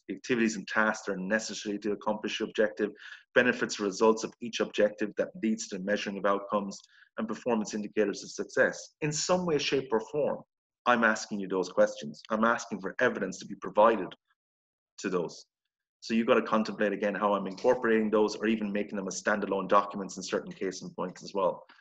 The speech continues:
So be mindful of this, all right? They're really testing you on how articulate you are as a business,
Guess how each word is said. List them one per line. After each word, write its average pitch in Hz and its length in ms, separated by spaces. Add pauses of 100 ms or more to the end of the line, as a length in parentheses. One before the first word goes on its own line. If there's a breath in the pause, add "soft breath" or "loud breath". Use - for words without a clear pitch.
(100)
So - 160
be 123 100
mindful 120 480
of 87 100
this, - 340 (100)
all 107 80
right? 123 180 (220)
They're 147 100
really 185 340
testing 127 520
you 87 240 (720)
on 110 100
how 123 160
articulate 110 500
you 104 100
are 101 100
as 90 100
a 90 60
business, - 420